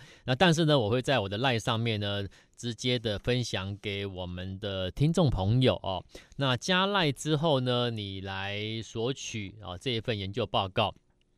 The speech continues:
那这份研究报告呢，那它会详细的介绍一档股票，包含这家公司的一个产品、主力产品，还有，啊，受惠的方向。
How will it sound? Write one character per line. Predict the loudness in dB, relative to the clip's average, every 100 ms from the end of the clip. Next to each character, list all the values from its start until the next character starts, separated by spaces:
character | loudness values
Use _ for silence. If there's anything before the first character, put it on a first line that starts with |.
| _ _ _
那 | 4 6
这 | 6 8
份 | 8
研 |
究 | 6
报 | 4 4
告 | 4
呢， | 4 4 4 0 -20 -8
那 | 0 2 2
它 | 0 0 0
会 | 0 0 -2
详 | -2 -4 -4
细 | -4
的 | -4 -2
介 | -2 2 2
绍 | 4 2 2
一 |
档 | -2 -2 -4
股 | -6 -10 -12
票， | 0 2 2 -2 -20 -20 -4
包 | 0
含 | 0 -2 -4
这 | -6
家 | 0 0
公 | 0 -2 -2
司 | -4 -6 -4 -4 -2
的 | -2
一 | -2 -4
个 | -4 -2 -2
产 | -4 -6 -4
品、 | -4 -4 -4 -4
主 | -8 -8
力 | -6
产 | -6 -4 -4 -4
品， | -4 -4
还 | -4 -4
有， | -2 -4 -10 -18 _
啊， | -8 -6
受 | -2 2 2
惠 | 2 0
的 | -2
方 | -2 -2 0
向。 | 0 0